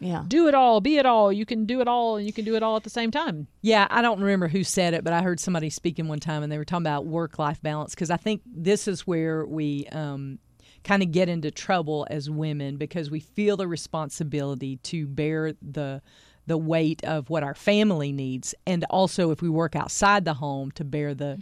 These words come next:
Speaker 1: Mm-hmm.
Speaker 3: responsibility and the, and the, and the requirements of what our job requires,
Speaker 2: Sure.
Speaker 3: and, and trying to balance those two just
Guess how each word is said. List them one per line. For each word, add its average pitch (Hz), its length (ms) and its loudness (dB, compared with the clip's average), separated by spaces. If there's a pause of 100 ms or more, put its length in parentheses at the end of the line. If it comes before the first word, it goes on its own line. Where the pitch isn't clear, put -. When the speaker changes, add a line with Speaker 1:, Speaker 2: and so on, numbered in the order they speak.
(140)
Speaker 1:
Mm-hmm. 226 120 -6 (100)
Speaker 3:
responsibility 156 880 -2
and 143 80 -4
the, 143 160 -4 (360)
and 156 180 -4
the, 143 180 -4 (160)
and 151 160 -4
the 139 200 -4
requirements 147 520 -2
of 147 60 -6
what 143 100 -2
our 139 120 -4
job 180 280 2
requires, 139 580 -6
Speaker 2:
Sure. - 120 -12
Speaker 3:
and, 175 300 0
and 175 200 0
trying 190 440 2
to 165 80 0
balance 165 460 -2
those 156 260 -4
two 143 420 -2
just - 540 -6